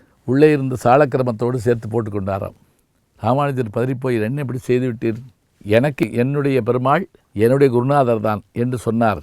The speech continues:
என்ற வரலாற்றையும் பார்க்கின்றோம். இனி ராமானுஜருடைய வரலாற்றை தொடர்ந்து பார்ப்போம்.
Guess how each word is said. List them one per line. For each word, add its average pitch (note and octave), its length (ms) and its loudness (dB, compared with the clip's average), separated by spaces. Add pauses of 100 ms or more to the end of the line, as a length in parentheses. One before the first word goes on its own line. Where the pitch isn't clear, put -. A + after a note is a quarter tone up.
(120)
என்ற A#2 240 -4
வரலாற்றையும் A#2 580 0
பார்க்கின்றோம். F#2 540 -6 (1700)
இனி C#3 200 -2 (1200)
ராமானுஜருடைய C3+ 640 2
வரலாற்றை A2+ 480 -4
தொடர்ந்து A2 360 -4
பார்ப்போம். G2 440 -10